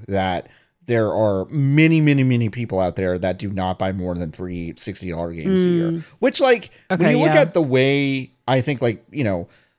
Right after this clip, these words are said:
Speaker 1: people who have, people in the games demographic, which is, uh, bogus, but, like, the, the, the heaviest one probably has the least amount of disposable income. You
Speaker 2: Mm-hmm.
Speaker 1: know, like,
Speaker 2: Yeah,
Speaker 1: like
Speaker 2: right. They buy a,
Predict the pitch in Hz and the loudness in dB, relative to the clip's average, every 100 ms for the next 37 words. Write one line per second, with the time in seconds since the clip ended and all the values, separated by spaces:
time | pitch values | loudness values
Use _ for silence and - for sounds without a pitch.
0 | - 190 196 180 147 160 143 135 123 - | -8 -4 2 2 4 4 4 2 -2 -6
1 | 131 123 117 113 107 - _ _ _ _ | 0 2 4 2 -2 -10 _ _ _ _
2 | _ _ _ - 202 202 156 165 156 123 | _ _ _ -10 -4 2 2 4 2 2
3 | 131 135 139 123 113 123 110 107 95 92 | 2 4 2 0 -2 -2 0 0 0 0
4 | 92 87 101 92 92 90 - 69 82 101 | -4 -6 -6 -6 -6 -8 -12 -12 -6 -4
5 | 90 87 92 - 90 95 98 131 - 110 | -4 -4 -6 -4 -4 -4 -6 -6 -6 -4
6 | 110 - - 107 151 139 120 - 131 147 | -4 -4 -4 2 2 2 0 -4 -2 0
7 | 113 90 87 - - _ _ - 349 311 | 0 -2 -6 -10 -20 _ _ 0 0 2
8 | 202 151 139 123 127 120 120 - 110 98 | 4 6 4 4 -2 0 -2 -2 -2 0
9 | 98 92 98 - _ 117 - 101 95 78 | 0 -2 -6 -16 _ -10 -4 -4 -4 -8
10 | 76 - - - _ _ _ _ _ _ | -12 -14 -18 -20 _ _ _ _ _ _
11 | _ _ - 226 190 165 90 170 220 202 | _ _ -4 -2 0 -2 -2 -2 4 6
12 | 156 160 151 180 170 175 175 170 165 160 | 6 4 2 2 2 2 4 4 4 2
13 | 151 | 0